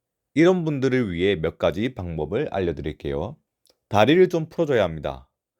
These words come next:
탄탄한 햄스트링을 풀어줘야 하는데요. 허리가 편해지면서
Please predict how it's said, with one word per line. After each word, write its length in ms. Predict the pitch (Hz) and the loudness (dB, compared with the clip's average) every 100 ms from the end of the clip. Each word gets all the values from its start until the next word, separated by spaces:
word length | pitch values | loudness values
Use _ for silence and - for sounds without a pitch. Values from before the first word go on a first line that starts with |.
| _ _ _ | _ _ _
탄탄한 600 | - 127 123 151 143 117 | -6 -4 0 2 2 2
햄스트링을 720 | 113 180 - - 117 104 90 - | -2 -6 -6 -4 -2 0 -2 -4
풀어줘야 460 | 139 131 110 82 | -2 2 4 2
하는데요. 600 | 82 85 78 73 69 71 - _ _ _ _ _ _ _ _ - | 0 -6 -4 -4 -6 -10 -18 _ _ _ _ _ _ _ _ 2
허리가 640 | 202 185 143 127 127 98 | 4 4 6 6 6 2
편해지면서 840 | - 135 120 110 87 110 104 71 | -4 -6 -4 -4 -6 -4 -2 -4